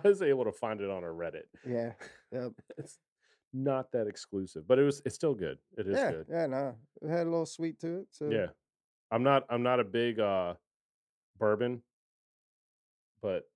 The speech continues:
Speaker 1: I would drink that
Speaker 2: Yeah.
Speaker 1: on the reg.
Speaker 2: Yeah.
Speaker 1: So if you could go get me, like, four more bottles. No. <laughs>
Speaker 2: Yeah. Yeah, I'm, uh,
Speaker 1: How mu-, how much was this, by the way?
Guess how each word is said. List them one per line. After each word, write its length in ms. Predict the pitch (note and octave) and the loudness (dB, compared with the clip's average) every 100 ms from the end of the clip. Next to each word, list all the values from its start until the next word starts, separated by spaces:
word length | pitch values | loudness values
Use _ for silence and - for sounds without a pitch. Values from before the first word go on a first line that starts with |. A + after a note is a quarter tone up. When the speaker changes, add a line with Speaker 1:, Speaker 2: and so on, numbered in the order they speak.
| - | -8
Speaker 1:
I 80 | G2+ | -6
would 120 | F2+ | -6
drink 200 | F2+ E2 - | -12 -16 -18
that 140 | - _ _ | -20 _ _
Speaker 2:
Yeah. 140 | A1+ - _ - | -12 -12 _ -16
Speaker 1:
on 60 | F#2 | -14
the 80 | D#2 | -10
reg. 280 | D#2 - - _ - | -10 -10 -16 _ -20
Speaker 2:
Yeah. 80 | - _ _ _ _ _ _ _ | -20 _ _ _ _ _ _ _
Speaker 1:
So 120 | G#2 | -6
if 140 | F#2+ A#2 | -6 -8
you 60 | |
could 160 | F2+ E2+ | -14 -8
go 120 | F2 | -8
get 200 | E2+ D#2+ | -6 -8
me, 120 | E2 | -8
like, 180 | D#2+ C#2 _ | -12 -14 _
four 120 | F2 | -16
more 200 | D#2 D#2 | -14 -12
bottles. 540 | D2+ E2 D2+ E2+ - - G2 | -10 -10 -10 -16 -20 -20 -20
No. 140 | - - _ F3+ | -20 -20 _ -8
<laughs> 120 | D#3 - - | -8 -8 -14
Speaker 2:
Yeah. 140 | D#2+ - _ _ _ - | -14 -16 _ _ _ -6
Yeah, 360 | C3 C#3 C3+ | 0 2 2
I'm, 100 | B2+ | -2
uh, 60 | C3+ - - | -4 -10 -6
Speaker 1:
How 120 | A2+ | -2
mu-, 140 | F#3 D#3+ | 0 0
how 80 | B2 | 2
much 180 | C3+ B2 | 2 2
was 160 | G#2+ - | -2 -4
this, 120 | - | -10
by 160 | E2 | -8
the 60 | D2+ | -8
way? 140 | D2+ | -10